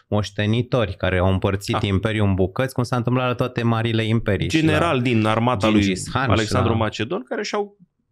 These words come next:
Speaker 2: tăiat felii. În zona Traciei a rămas acest Lisimach, care în două sute nouăzeci și patru poartă o campanie în, uh, câmpia Munteniei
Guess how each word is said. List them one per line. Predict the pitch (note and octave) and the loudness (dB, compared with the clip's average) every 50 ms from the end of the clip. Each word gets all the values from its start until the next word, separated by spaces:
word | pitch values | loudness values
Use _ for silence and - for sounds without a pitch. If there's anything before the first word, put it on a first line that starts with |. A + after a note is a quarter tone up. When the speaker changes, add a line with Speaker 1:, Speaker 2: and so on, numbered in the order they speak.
| _ _ | _ _
Speaker 2:
tăiat | - F#3+ F#3 F#3+ F#3 F#3 - | -2 0 0 0 -2 -4 -10
felii. | - - F#3 E3+ E3 C3+ F#2+ E2+ - - _ - - - - _ _ | -4 0 0 2 2 0 -2 -4 -8 -14 _ -20 -20 -20 -20 _ _
În | - C3 | -2 -2
zona | C3 B2 E3 F#3 F#3 D#3+ | 0 0 0 0 0 0
Traciei | - - - D3+ D3 C3 A2 - - - F#2+ G2 A#2 D#3+ G#3 A#3+ B3+ - - | -2 -2 -2 -2 -2 -2 -2 -4 -6 -4 -2 0 0 0 0 0 -2 -4 -4
a | - F3 | -2 0
rămas | E3+ F3 F#3 G3+ G#3+ G3+ - | 0 2 2 2 0 0 -2
acest | F#3 - - - E3+ B2+ | -4 -2 -2 -2 -2 0
Lisimach, | B2+ D3 F#3+ E3 - - G#2 F#2+ A2+ D3 F#3+ G3 F3+ - | 0 -2 -2 -2 -2 -4 -4 -2 0 0 0 0 -4 -4
care | - E3 D#3+ D#3 | -4 -2 0 0
în | D#3 D#3 | 0 2
două | D#3+ F3+ F3+ F3+ | 2 2 0 0
sute | - - E3+ | -2 -4 -4
nouăzeci | D#3 D#3 E3 D#3+ C#3+ D3 C#3+ | -2 -2 -2 -2 -4 -4 -6
și | C3 - B2 A2+ | -8 -8 -10 -6
patru | - - D3 C#3 B2+ - A2+ G2+ F2+ - - - - - _ _ | -2 0 0 0 0 0 -2 -2 -2 -4 -8 -16 -20 -20 _ _
poartă | - D3 D#3+ F3+ - F#3 | -2 0 0 0 0 -2
o | E3+ | -2
campanie | F3 - C#3+ C3+ B2+ B2+ D3 C#3+ C#3+ C#3 C3 B2 - | -2 -2 -2 0 0 0 0 0 2 2 0 0 0
în, | - C3 D3 D3+ C3 G#2 F#2 G2+ - _ _ _ _ | 2 2 2 2 2 0 -2 -4 -8 _ _ _ _
uh, | - - A2 A2 G#2+ G2+ G2 F#2+ F2+ - - - - | -4 -2 0 0 2 2 2 2 0 -2 -4 -8 -4
câmpia | - B2+ A2+ A2+ A#2+ C#3+ C#3+ C#3 | -2 -2 -2 0 0 0 0 2
Munteniei | C3 B2 A#2+ A#2+ A#2 A#2 D#3 C#3+ A#2+ G2+ F#2 F2+ F2+ F#2 A2 D#3 G3 F#3+ | 2 4 2 2 2 0 0 0 2 2 2 4 2 2 2 2 0 0